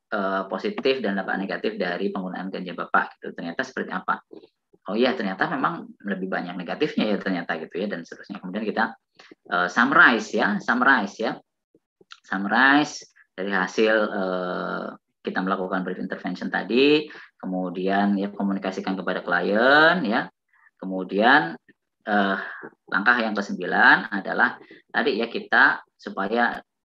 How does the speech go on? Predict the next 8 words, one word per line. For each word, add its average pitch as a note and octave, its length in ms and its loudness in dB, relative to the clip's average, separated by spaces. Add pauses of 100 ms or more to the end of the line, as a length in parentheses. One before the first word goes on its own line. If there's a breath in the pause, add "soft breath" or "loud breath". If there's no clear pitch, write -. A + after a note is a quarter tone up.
(140)
eh, G2 240 -2
dia G#2 160 0
mau G2+ 160 2
melakukan G2 400 -2
perubahan G2+ 480 -2
tadi, A#2+ 400 2
kita, A2 480 2 (240)
eh, F#2 580 -4